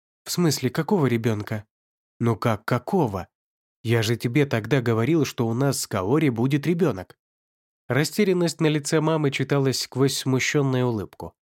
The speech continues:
Она притворяется, что забыла? Или, может, она тогда еще не готова была принять эту новость, и сознание непроизвольно стерло ее? размышлял Идзуми, пока не поймал осуждающий взгляд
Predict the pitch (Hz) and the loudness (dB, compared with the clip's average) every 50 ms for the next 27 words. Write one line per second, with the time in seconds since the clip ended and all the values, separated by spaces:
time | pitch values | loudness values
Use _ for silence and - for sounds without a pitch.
0 | _ _ _ _ _ _ _ _ 110 110 123 120 - 113 113 101 110 107 104 104 | _ _ _ _ _ _ _ _ -2 0 0 0 0 0 -2 -2 0 -2 0 0
1 | 127 147 139 127 - - 120 110 - - 120 110 104 104 101 120 165 165 135 101 | 0 0 0 0 0 -2 -4 -4 -2 -2 -2 -2 -2 -2 -2 -2 0 0 0 -2
2 | - - _ _ _ _ _ _ _ _ _ _ - 98 101 101 107 113 110 113 | -4 -10 _ _ _ _ _ _ _ _ _ _ -6 -4 -2 0 0 0 0 0
3 | 110 - 120 113 120 127 123 120 - _ _ _ _ _ 135 123 110 117 143 135 | 0 0 0 0 2 0 0 -2 -4 _ _ _ _ _ -2 0 2 2 2 2
4 | 123 - - 127 131 127 123 139 139 147 139 123 113 110 101 113 117 113 113 107 | 2 0 0 0 0 0 0 0 0 2 0 0 0 0 0 0 0 0 0 0
5 | - 113 113 123 131 127 110 - 107 - 113 110 127 139 131 101 95 87 - - | 0 -2 -2 0 0 -2 -2 -2 -4 -4 -2 -2 0 0 0 -2 -4 -6 -8 -10
6 | - _ _ _ _ _ _ 127 123 - 131 123 117 107 123 139 151 143 135 120 | -14 _ _ _ _ _ _ -2 0 2 2 0 0 0 0 0 2 2 0 0
7 | 117 113 117 113 - 120 120 117 110 107 120 151 151 147 151 160 147 - - 180 | 2 0 0 0 0 0 0 0 0 0 0 0 0 0 0 -2 -4 -2 -2 0
8 | 156 131 110 107 104 98 92 90 92 90 85 - - _ _ _ _ _ _ _ | 0 0 0 -2 -2 -2 -4 -6 -6 -8 -10 -12 -16 _ _ _ _ _ _ _
9 | _ - 127 127 117 120 120 123 - - 135 123 120 123 147 135 - - - 92 | _ -2 0 0 2 2 2 2 2 0 0 0 2 2 2 0 0 -2 -6 -6
10 | 85 85 78 76 - _ _ _ _ - 160 147 165 156 151 139 139 139 127 127 | -6 -6 -10 -12 -16 _ _ _ _ -2 0 2 2 2 2 2 2 2 0 2
11 | 147 151 147 139 135 - 127 113 104 127 135 127 117 - - 123 113 110 107 101 | 2 0 0 0 0 0 0 0 2 2 2 2 0 0 0 0 0 -2 -4 -2
12 | 113 110 117 117 117 - | 0 0 0 0 -2 -6